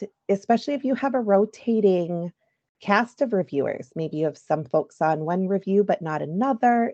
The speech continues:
It differs from organization to organization, but a little bit of that just-in-time training or the communication pre-review, I think really can help you set up for success. And of course, if you have an outlier, sometimes that is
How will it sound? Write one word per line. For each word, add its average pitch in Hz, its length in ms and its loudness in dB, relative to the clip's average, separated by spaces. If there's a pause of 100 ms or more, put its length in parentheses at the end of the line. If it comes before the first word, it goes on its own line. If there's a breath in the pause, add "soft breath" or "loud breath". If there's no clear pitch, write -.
(120)
It - 60 -20 (100)
differs 156 320 -6
from 165 160 -10
organization 147 720 -4
to - 100 -6
organization, 147 920 -2
but 156 220 2 (380 soft breath)
a 185 60 2
little 214 260 4
bit 202 160 4
of 175 100 2
that 165 220 2
just-in-time 151 680 -4
training 208 640 2
or 160 60 0
the - 80 -6
communication 147 920 -6
pre-review, 175 800 -2
I 151 120 2
think 156 240 -6
really 170 520 0 (480 soft breath)
can 196 120 4
help 170 200 0
you 175 60 0
set 160 200 4
up - 140 2
for 151 120 -6
success. 131 560 -4
And 151 120 -2
of 151 140 -10
course, 147 460 2 (360)
if 156 160 -6
you 160 100 -2
have 151 200 2
an 139 220 2
outlier, 180 720 6 (500 soft breath)
sometimes 175 440 -4
that 156 180 2
is 151 260 0